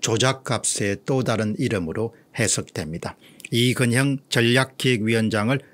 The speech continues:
중용할 생각하는 양정철 씨의 배포라든지 이런 부분이 참으로 놀랍습니다. 여전히 부정선거 문제를 파헤치는 사람들은 양정철 씨 이름뿐만 아니고 이건영 씨 이름을 아주 즐겨 입에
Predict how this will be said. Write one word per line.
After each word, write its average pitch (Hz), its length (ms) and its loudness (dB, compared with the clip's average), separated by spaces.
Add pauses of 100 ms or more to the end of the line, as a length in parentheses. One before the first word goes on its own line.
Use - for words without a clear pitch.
(220)
중용할 127 680 2
생각하는 95 720 -4 (280)
양정철 120 580 0
씨의 98 480 -4
배포라든지 98 720 -2
이런 104 260 -2
부분이 90 440 -4 (280)
참으로 131 640 -2
놀랍습니다. 117 840 -2 (140)
여전히 175 360 4
부정선거 170 600 2
문제를 107 420 0
파헤치는 101 640 -2
사람들은 98 680 -4 (340)
양정철 120 640 2
씨 104 220 -2
이름뿐만 104 580 -2
아니고 92 380 -4 (220)
이건영 151 500 2
씨 - 180 0
이름을 101 300 -2
아주 95 220 -6
즐겨 120 580 0 (420)
입에 101 460 0